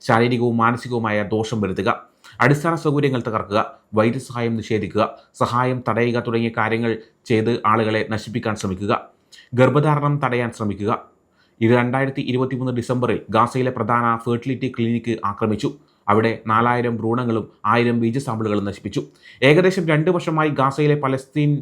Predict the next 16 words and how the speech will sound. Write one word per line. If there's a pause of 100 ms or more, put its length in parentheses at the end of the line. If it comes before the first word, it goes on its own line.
(260)
ജനതയെ
നശിപ്പിക്കാൻ
ലക്ഷ്യമിട്ടുള്ള
വംശഹത്യക്ക്
പിന്നിൽ (240)
ഇസ്രായേൽ
അധികാരികളാണ്
എന്ന് (260)
പിള്ള
പറഞ്ഞു. (460)
പ്രധാനമന്ത്രി
ബെഞ്ചമിൻ
നെതന്യാഹു, (180)
മുൻ
പ്രതിരോധ
മന്ത്രി